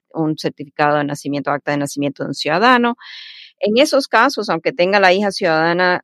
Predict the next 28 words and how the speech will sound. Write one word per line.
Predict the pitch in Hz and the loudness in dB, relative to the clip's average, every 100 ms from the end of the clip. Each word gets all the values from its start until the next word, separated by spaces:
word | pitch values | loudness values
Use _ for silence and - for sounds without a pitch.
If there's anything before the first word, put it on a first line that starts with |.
| - | -8
de | 160 156 | -4 -2
veintiún | 151 147 156 | -2 -2 0
años | 165 170 | 0 0
de | 170 | 0
edad, | 151 160 160 - | 2 4 2 0
el | 156 139 | -4 -4
esposo | - 160 165 160 | -4 -6 -4 -4
residente, | 147 143 143 165 233 226 160 | -6 -6 -2 0 0 -2 -4
sabemos | 156 147 156 190 160 160 | 0 0 2 0 0 -4
que | - 156 | -2 -2
eso | 160 165 | -2 -2
no | 160 | 0
le | 160 | 0
va | 151 151 | 2 4
a | |
dar | 151 151 156 - _ | 4 4 2 -4 _
resultado | 175 151 151 - 180 190 165 | -8 -6 -8 0 4 4 4
para | 151 143 | 2 -2
la | 135 131 | -2 -2
residencia | 131 - 147 240 269 - | -6 -6 0 0 2 -2
porque | - 160 160 | -2 -6 -8
tiene | 160 160 160 | -2 -2 -2
el | |
castigo | 156 151 160 151 151 | -4 -6 -4 -2 -2
permanente | 143 131 135 175 208 - 156 | -4 -4 0 0 0 0 0
de | 147 | -2
por | 131 | -6
medio | 151 220 202 170 165 | 0 2 2 2 0